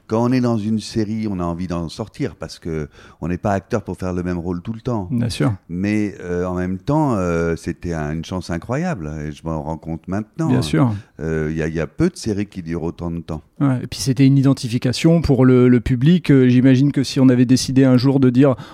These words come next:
Speaker 2: on vous remplace », la série, elle perdait quelque chose, quoi. Vous aviez, vous aviez
Speaker 1: Alors,
Speaker 2: créé le,
Speaker 1: euh,
Speaker 2: le, le personnage.
Speaker 1: ouais, ce qui s'est passé, c'est que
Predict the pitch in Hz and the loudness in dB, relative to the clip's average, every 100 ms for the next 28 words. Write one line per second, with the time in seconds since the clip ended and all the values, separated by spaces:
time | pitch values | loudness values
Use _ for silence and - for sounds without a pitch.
0 | - 131 123 123 127 160 170 - _ _ | 2 4 4 4 4 4 2 -4 _ _
1 | _ _ - - - 135 147 135 120 123 | _ _ -14 -10 -4 2 4 4 2 2
2 | 131 123 123 147 180 160 - 120 107 120 | 2 2 2 2 2 2 2 0 2 4
3 | 123 127 110 127 110 104 101 - 139 123 | 4 4 4 4 4 4 6 6 6 6
4 | 117 113 110 117 - 127 143 120 - 113 | 4 2 2 0 0 0 0 -2 -4 -4
5 | 127 113 - 104 - 117 127 - 131 - | -4 -4 -10 -18 -10 -6 -6 -6 -10 -10
6 | 104 - 98 | -12 -6 -6